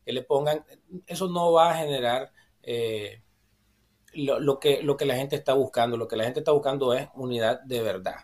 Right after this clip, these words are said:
y unión de verdad. Y voy a dejar de usar la palabra unidad y me voy a pegar a la palabra unión, porque la unión refleja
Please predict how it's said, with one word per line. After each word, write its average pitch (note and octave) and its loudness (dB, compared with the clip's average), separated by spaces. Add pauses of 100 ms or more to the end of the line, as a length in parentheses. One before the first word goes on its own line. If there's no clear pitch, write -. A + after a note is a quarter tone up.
(520)
y C3 -4
unión D3 6
de F#2 -4
verdad. E2+ -10
Y G#2 -10
voy B2+ 0
a D#3 4
dejar D#3 -2
de D3+ -10
usar C#3+ -2
la D#3 -2
palabra D3+ 0
unidad C#3+ 0 (320)
y C3 -8
me B2+ -6
voy B2 0
a C3 -4
pegar B2 -2
a A#2+ -4
la B2 -6
palabra A#2+ -6
unión, D3+ 2
porque - -10
la G#3+ 2
unión G#3+ 4 (1200)
refleja D3 0